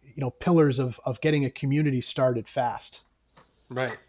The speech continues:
Speaker 2: It's, that's even further evidence of, of HubSpot being its own best case study at that time, because HubSpot was doing inbound better than anybody.
Speaker 1: Yeah.
Speaker 2: And obviously you're espousing inbound marketing, but then to take the stuff that's working best for HubSpot and then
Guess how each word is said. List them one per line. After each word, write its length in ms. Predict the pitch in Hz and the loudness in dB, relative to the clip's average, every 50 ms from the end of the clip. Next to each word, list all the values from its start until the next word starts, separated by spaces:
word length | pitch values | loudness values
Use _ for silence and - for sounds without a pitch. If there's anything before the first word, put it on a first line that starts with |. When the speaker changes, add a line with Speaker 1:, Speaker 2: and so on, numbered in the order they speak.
| _ _ _ _ _ _ _ _ _ _ _ _ | _ _ _ _ _ _ _ _ _ _ _ _
Speaker 2:
It's, 200 | - 151 139 - | -8 -8 -8 -8
that's 260 | 156 143 151 160 165 | -6 -2 -2 -2 0
even 220 | 214 208 185 160 127 | 0 -2 -2 -2 -4
further 320 | - 170 156 147 139 135 | 0 0 2 2 2 2
evidence 400 | 131 135 131 135 120 117 110 - | 2 2 0 0 -4 -4 -6 -8
of, 200 | 127 113 107 113 | -8 -10 -10 -10
of 300 | - 131 120 117 110 101 | -10 -8 -6 -8 -8 -8
HubSpot 460 | - - 147 131 - - 131 120 113 | -4 -4 -4 -4 -4 -6 -6 -6 -6
being 160 | - 127 123 120 | -6 -10 -10 -10
its 140 | 107 - | -10 -8
own 200 | 131 123 120 113 | -8 -8 -8 -8
best 240 | 104 - 131 120 - | -8 -8 -8 -8 -8
case 200 | - - 127 123 | -10 -10 -10 -8
study 200 | - 113 107 107 | -10 -12 -10 -10
at 60 | 104 | -10
that 160 | 104 113 104 - | -10 -12 -12 -12
time, 180 | - 107 107 | -12 -12 -12
because 380 | 104 110 - - 127 107 113 - | -12 -12 -8 -8 -8 -8 -10 -10
HubSpot 420 | - - 151 143 - 143 127 120 | -8 -6 -6 -4 -2 -2 -2 -2
was 80 | 123 113 | -4 -6
doing 220 | - 131 117 117 113 | -8 -8 -8 -8 -12
inbound 360 | 110 113 117 113 113 117 117 | -12 -12 -10 -8 -8 -6 -4
better 160 | 127 127 123 | -4 -4 -4
than 120 | 120 123 | -4 -4
anybody. 480 | 135 147 135 117 110 110 107 107 131 - _ _ _ - - - | -4 -4 -4 -4 -8 -8 -8 -8 -10 -12 _ _ _ -14 -4 0
Speaker 1:
Yeah. 200 | 147 143 143 120 - - | 2 4 2 2 0 -4
Speaker 2:
And 340 | 131 127 123 120 120 117 117 - | -6 -6 -6 -6 -8 -10 -10 -8
obviously 460 | 131 123 123 127 127 - - 127 123 | -6 -6 -4 -6 -6 -6 -6 -6 -6
you're 240 | 120 120 120 120 117 | -6 -8 -8 -8 -8
espousing 540 | 110 - - 143 131 135 135 131 120 123 120 120 | -8 -8 -4 -2 -2 -2 -2 -4 -6 -8 -8 -8
inbound 320 | 120 120 117 123 117 117 117 | -10 -8 -6 -6 -6 -6 -6
marketing, 440 | 123 131 131 - 127 113 107 110 - - - - - - _ _ | -6 -6 -6 -6 -8 -10 -12 -16 -18 -20 -20 -20 -20 -20 _ _
but 160 | - 139 127 | -8 -8 -4
then 280 | - 165 170 185 180 160 | -2 -2 -2 -2 -4 -4
to 120 | - - | -6 -8
take 300 | 135 - - 170 170 - | -8 -6 -4 -6 -6 -6
the 80 | - 139 | -6 -10
stuff 300 | - - - 156 - - | -10 -8 -8 -8 -8 -8
that's 160 | 139 131 - | -10 -12 -8
working 380 | 127 131 143 139 - 131 123 113 | -6 -6 -6 -4 -6 -10 -10 -8
best 340 | - 123 131 139 - - - | -6 -6 -6 -6 -8 -12 -18
for 340 | - - 135 127 127 123 | -12 -8 -6 -6 -4 -6
HubSpot 540 | - - 117 123 - - - 156 160 165 - | -6 -6 -8 -10 -10 -8 -4 -4 -2 -4 -4
and 100 | 139 131 | -8 -8
then 300 | 131 127 123 123 120 113 | -8 -8 -8 -10 -12 -16